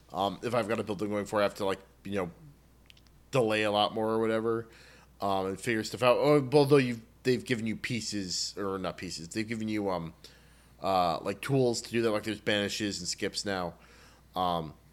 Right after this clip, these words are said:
also, something that's interesting is, like, every level seems to have, like, stuff on the ground that you can use to get more than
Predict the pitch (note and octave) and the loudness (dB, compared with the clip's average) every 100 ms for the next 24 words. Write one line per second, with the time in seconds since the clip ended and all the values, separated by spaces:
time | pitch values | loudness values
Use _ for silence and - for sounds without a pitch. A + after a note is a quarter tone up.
0 | - - - - - - - F#3+ G3 F3 | -20 -20 -20 -20 -20 -10 6 8 8 6
1 | D#3+ C3+ C#3 C3+ G#2 B2+ A#2 A2 A#2+ A#2+ | 4 4 0 -2 -4 -2 -2 -2 0 0
2 | A#2+ G#2+ G#2+ G2+ A#2 G#2+ G#2 G#2 G2+ F2 | 2 2 0 -2 -4 -4 -2 2 2 2
3 | F#2+ - - B2+ - G#2 G2+ F2 G2+ G2 | -4 -4 0 0 2 0 0 -2 2 2
4 | F#2 F#2 G2+ A2 G#2+ G2 G2+ - G#2 G#2+ | 0 -6 -8 -6 -6 -6 -8 -2 -2 -2
5 | G#2+ G2+ F#2+ F2+ E2+ | 0 0 0 -4 -6